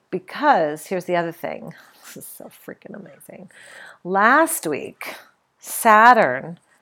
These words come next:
was in retrograde as well. Uh, Saturn, Saturn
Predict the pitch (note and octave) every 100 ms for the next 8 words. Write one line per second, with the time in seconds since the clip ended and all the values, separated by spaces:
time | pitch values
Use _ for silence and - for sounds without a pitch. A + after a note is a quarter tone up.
0 | _ _ _ _ _ _ - F3 F3+ E3+
1 | D#3 - D#3 D#3 C#3+ C#3 C3+ D#3 D#3+ C#3
2 | D#3 E3 - E3 D3 C#3 - - F#3 G#3
3 | G3+ F3 E3+ - - F#3+ G3+ F#3 E3